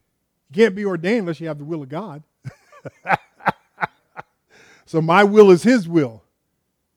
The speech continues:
My gospel. You ever hear Dan say, "Yeah, this gospel that I preach, my gospel,"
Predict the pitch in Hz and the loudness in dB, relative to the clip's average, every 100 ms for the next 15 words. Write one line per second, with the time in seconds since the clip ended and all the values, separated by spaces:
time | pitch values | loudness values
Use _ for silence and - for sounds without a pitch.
0 | _ _ _ - 147 170 160 190 220 - | _ _ _ -12 0 2 4 6 4 2
1 | 160 180 226 208 180 185 185 175 160 180 | -4 -2 -2 -4 -2 -2 -2 -8 -10 -10
2 | 175 147 170 175 - 160 151 151 147 139 | -12 -16 -16 -16 -18 -20 -18 -18 -18 -18
3 | 160 123 - 135 143 143 151 139 _ | -18 -18 -18 -20 -18 -18 -18 -20 _